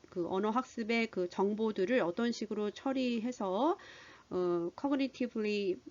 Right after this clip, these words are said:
이 프로세스가 되는지 그 프로시저를 보여주고자 했어요. 자, 여기서 여러분이 기본적으로 알아야 하는 몇 가지 개념어가 있습니다.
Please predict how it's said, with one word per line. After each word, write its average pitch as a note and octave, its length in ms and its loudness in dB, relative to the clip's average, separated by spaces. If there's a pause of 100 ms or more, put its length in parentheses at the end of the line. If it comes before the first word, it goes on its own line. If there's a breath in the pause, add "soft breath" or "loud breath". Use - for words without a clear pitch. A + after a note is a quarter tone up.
(120)
이 F#3 120 -2
프로세스가 D4+ 600 0
되는지 F3 600 4
그 F#3 120 -6
프로시저를 A#3 960 2
보여주고자 F#3 800 2
했어요. F3 540 -2 (440 soft breath)
자, G3+ 160 4
여기서 A#3+ 460 4
여러분이 A3+ 640 4
기본적으로 G#3+ 580 2
알아야 G3 400 4
하는 G3 220 2
몇 E3+ 180 0
가지 G3+ 280 0
개념어가 G3 600 2
있습니다. D#3 560 -2